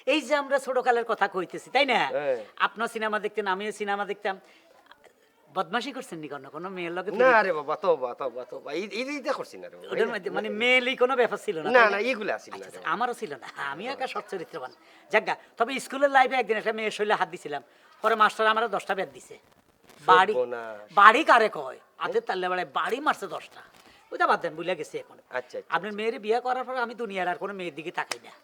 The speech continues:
Speaker 2: এর কারণে তো তোমারে আমি বালা ভাই, মায়াও করি বেশি।
Speaker 1: হ্যাঁ, হ্যাঁ।
Speaker 2: বন্ধুর মতো ভাবি, কোনো সমস্যা নাই।
Speaker 1: বন্ধুর মতো ভাবো?
Speaker 2: অবশ্যই,
Speaker 1: তাহলে একটা
Speaker 2: অবশ্যই।
Speaker 1: কথা বলি আব্বা।
Speaker 2: আচ্ছা, কও বাবা।
Speaker 1: যেহেতু তুমি আমাকে বন্ধু ভা-, ভাবো,
Speaker 2: হ্যাঁ।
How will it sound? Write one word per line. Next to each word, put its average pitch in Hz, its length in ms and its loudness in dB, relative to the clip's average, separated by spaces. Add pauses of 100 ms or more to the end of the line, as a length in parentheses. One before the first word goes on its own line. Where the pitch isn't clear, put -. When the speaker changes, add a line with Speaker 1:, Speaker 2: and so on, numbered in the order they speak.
Speaker 2:
এর 254 180 12
কারণে 320 220 6
তো 311 100 -4
তোমারে 240 300 4
আমি 185 180 0
বালা 151 240 2
ভাই, 98 300 -8 (380)
মায়াও 208 440 10
করি 165 200 2
বেশি। 120 320 -12
Speaker 1:
হ্যাঁ, 160 140 -2
হ্যাঁ। 127 140 -8
Speaker 2:
বন্ধুর 277 360 12
মতো 247 260 8
ভাবি, 170 260 0
কোনো 311 200 -6
সমস্যা 226 360 -2
নাই। 135 180 -4
Speaker 1:
বন্ধুর 226 280 -4
মতো 302 180 2
ভাবো? 269 400 2
Speaker 2:
অবশ্যই, 226 400 2
Speaker 1:
তাহলে 165 160 -4
একটা 185 140 -4
Speaker 2:
অবশ্যই। 165 140 -8
Speaker 1:
কথা 190 140 -6
বলি 185 160 -8
আব্বা। 180 300 -8 (100)
Speaker 2:
আচ্ছা, 143 240 -4
কও 113 180 -8
বাবা। 87 160 -10
Speaker 1:
যেহেতু 175 180 0
তুমি 208 180 -2
আমাকে 202 220 -2
বন্ধু 185 320 -2
ভা-, 190 260 -8
ভাবো, 180 420 -2
Speaker 2:
হ্যাঁ। 120 200 -2